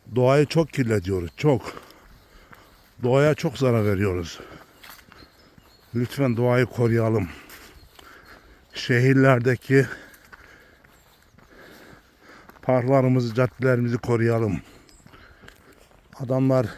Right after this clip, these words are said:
içiyor sigarayı, atıyor paketine sokağa, içiyor kolayı, atıyor, fırlatıyor, Red Bull içiyor, atıyor. Ben çok gördüm yani bunu. Mahalle aralarında boş arsalar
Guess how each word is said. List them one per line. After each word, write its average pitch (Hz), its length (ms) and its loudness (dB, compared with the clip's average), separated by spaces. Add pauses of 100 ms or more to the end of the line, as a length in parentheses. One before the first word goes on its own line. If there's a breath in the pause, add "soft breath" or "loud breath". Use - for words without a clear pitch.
(340 loud breath)
içiyor 123 460 0
sigarayı, 120 600 -2 (840 loud breath)
atıyor 127 260 -2
paketine 120 460 -4
sokağa, 107 320 -6
içiyor 135 360 -2
kolayı, 123 380 -2
atıyor, 117 340 -2
fırlatıyor, 120 560 -4
Red 117 200 -2
Bull 127 180 -4
içiyor, 120 400 -4
atıyor. 123 420 0 (1300 soft breath)
Ben 135 200 -2
çok 160 280 -2
gördüm 110 320 0
yani 101 320 -2
bunu. 90 200 -6 (1800 loud breath)
Mahalle 123 420 -2
aralarında 127 800 0
boş 127 260 -4
arsalar 123 540 -4